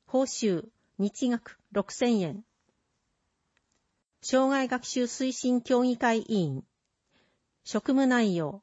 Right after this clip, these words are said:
市の障害学習推進に関する諸計画の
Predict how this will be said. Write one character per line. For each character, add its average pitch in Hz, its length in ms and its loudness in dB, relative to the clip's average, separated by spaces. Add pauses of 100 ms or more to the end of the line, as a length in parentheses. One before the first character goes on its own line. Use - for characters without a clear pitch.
(640)
市 - 200 0
の 226 220 4
障 262 280 2
害 269 160 0
学 240 180 -2
習 262 200 -2
推 262 260 -2
進 254 240 0
に 254 140 0
関 247 240 0
す 208 160 -6
る 170 180 -2
諸 247 300 0
計 247 240 0
画 240 260 -2
の 214 220 2